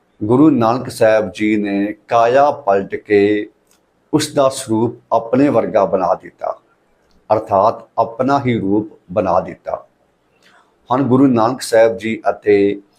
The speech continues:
ਗੁਰੂ ਅੰਗਦ ਦੇਵ ਜੀ ਵਿੱਚ ਕੋਈ ਵੀ ਅੰਤਰ ਨਹੀਂ ਸੀ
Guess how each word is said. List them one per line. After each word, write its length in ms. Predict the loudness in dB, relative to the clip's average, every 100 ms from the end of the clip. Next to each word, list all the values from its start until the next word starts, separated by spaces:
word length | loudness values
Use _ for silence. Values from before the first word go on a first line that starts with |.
| _ _ -10
ਗੁਰੂ 420 | -2 2 0 -2 -4
ਅੰਗਦ 360 | -2 2 0 2
ਦੇਵ 260 | 2 0
ਜੀ 240 | -2 -4 -4
ਵਿੱਚ 420 | -4 -10 -12 -18 _
ਕੋਈ 240 | 0 2 4
ਵੀ 340 | 0 -2 -6 -10
ਅੰਤਰ 360 | -12 -4 -2 0
ਨਹੀਂ 240 | 0 -2
ਸੀ 400 | -4 -8 -10